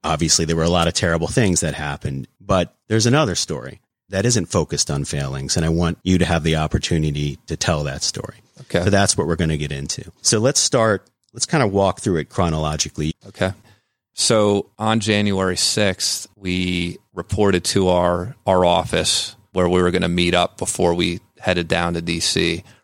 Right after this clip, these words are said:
Speaker 2: And we got there probably, I wanna say around two o'clock.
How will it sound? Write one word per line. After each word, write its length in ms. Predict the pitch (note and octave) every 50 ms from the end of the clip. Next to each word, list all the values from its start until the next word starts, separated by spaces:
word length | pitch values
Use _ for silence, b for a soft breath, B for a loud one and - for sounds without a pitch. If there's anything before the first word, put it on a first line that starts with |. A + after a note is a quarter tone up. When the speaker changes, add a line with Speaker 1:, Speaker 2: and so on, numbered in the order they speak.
| b
Speaker 2:
And 540 | - - F#2 F2 E2+ E2+ F2 E2+ F2 F2+ - - - -
we 140 | - F2
got 280 | E2 F#2 F2+ F2 F2+ -
there 220 | - F2+ F2 F2
probably, 920 | F2 - - - B2+ C3 B2+ A#2 G#2+ G2+ G#2 G2 F#2+ F#2 F#2 F2+ F2 E2+ E2+ - - _ _ _ _ _ _ -
I 60 | A2+
wanna 160 | B2+ C#3+ C3
say 220 | - - - G2+
around 300 | F#2 F2+ F2 F2 F2+ F2
two 200 | - - - F#2
o'clock. 540 | E2+ - - - F2 F2 F2 F2+ F2 - -